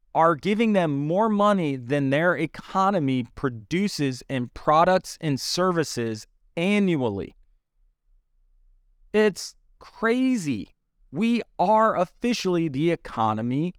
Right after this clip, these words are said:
of Ukraine. We are. And it, it, I don't care. Let's just say you're listening to the show and you're like, "Well, I support Ukraine and I stand," and you're one of those virtue signalers that has the U-,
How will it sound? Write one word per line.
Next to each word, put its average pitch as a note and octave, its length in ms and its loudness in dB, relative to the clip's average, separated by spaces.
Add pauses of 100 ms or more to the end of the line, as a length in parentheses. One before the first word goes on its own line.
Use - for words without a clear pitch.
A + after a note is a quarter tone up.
(140)
of G2+ 300 -2 (200)
Ukraine. G3+ 560 -2 (480)
We D#4+ 180 0
are. - 300 -2 (1000)
And F3 200 0 (120)
it, A3+ 240 -2
it, F#3+ 280 -4
I G3+ 100 4
don't D4 260 -2
care. G3 260 -2
Let's F3 200 0
just B3 160 -4
say A3 120 2
you're G3+ 160 2
listening F#3+ 320 0
to F3+ 60 -2
the D#3 60 -2
show F3+ 180 -2
and E3+ 80 0
you're E3 100 0
like, C3+ 220 0
"Well, A#2 140 -2
I G3 180 0
support B2+ 640 -8
Ukraine B2 460 -6
and C#3 100 -4
I F3+ 80 -2
stand," F3+ 480 0
and C#3 100 2
you're D#3 140 0
one D#3+ 160 0
of D#3 100 0
those C#3 200 0
virtue C#3+ 340 -2
signalers A#2+ 540 -4
that B2+ 120 -2
has B2+ 200 -4
the A#2+ 120 -6
U-, B2 140 -2